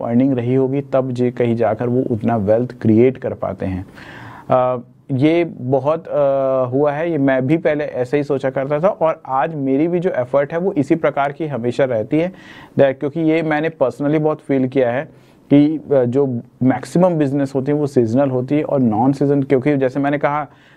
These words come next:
बिजनेस तो एक्सपेंसिव है, उसको तो चलाते ही रहना है, आपके खर्च तो कभी सीजन नहीं देखते, but इनकम जो है वो बहुत सीजनल होता है। और इसके वजह से हम बस ये सोच लें कि बिजनेस ओपन किए, रिच बन गए, तो ऐसा होता नहीं है।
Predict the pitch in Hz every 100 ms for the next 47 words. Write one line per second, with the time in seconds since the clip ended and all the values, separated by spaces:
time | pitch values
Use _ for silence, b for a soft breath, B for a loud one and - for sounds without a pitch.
0 | b 120 123 143 147 165 156 - 151 147
1 | 190 170 165 139 123 - 143 143 139 120
2 | 117 113 151 151 143 147 131 131 127 131
3 | 139 - 139 - - 165 160 143 147 147
4 | 147 147 151 139 135 131 127 B B -
5 | 135 - 135 120 131 147 139 135 143 123
6 | 117 131 131 113 107 117 110 98 107 98
7 | 92 104 101 B B B - 120 120 151
8 | 143 139 139 156 156 131 120 135 131 127
9 | 127 123 123 131 127 123 131 127 110 101
10 | 101 123 117 107 113 113 123 117 101 90
11 | 117 - 110 110 113 101 B B B B
12 | - 143 120 110 139 113 110 127 120 101